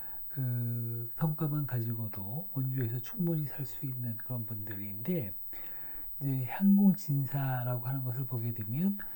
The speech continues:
이분이 이제 유학 공부를 했다고 하는 것을 알 수 있겠고요. 이제 유학했던 사-, 유학 공부를 했던 유학자가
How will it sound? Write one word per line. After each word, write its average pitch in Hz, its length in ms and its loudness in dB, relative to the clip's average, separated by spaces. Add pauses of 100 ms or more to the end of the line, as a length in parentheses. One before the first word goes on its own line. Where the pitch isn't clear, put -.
(180)
이분이 156 420 2
이제 147 160 -4
유학 131 360 2
공부를 127 360 -2
했다고 120 400 -4
하는 117 180 0
것을 107 260 -4
알 101 120 -4
수 - 160 -8
있겠고요. - 680 -10 (640)
이제 147 100 -2
유학했던 156 840 0
사-, 151 420 -6
유학 160 320 6
공부를 151 380 2
했던 151 340 -2
유학자가 127 1000 -2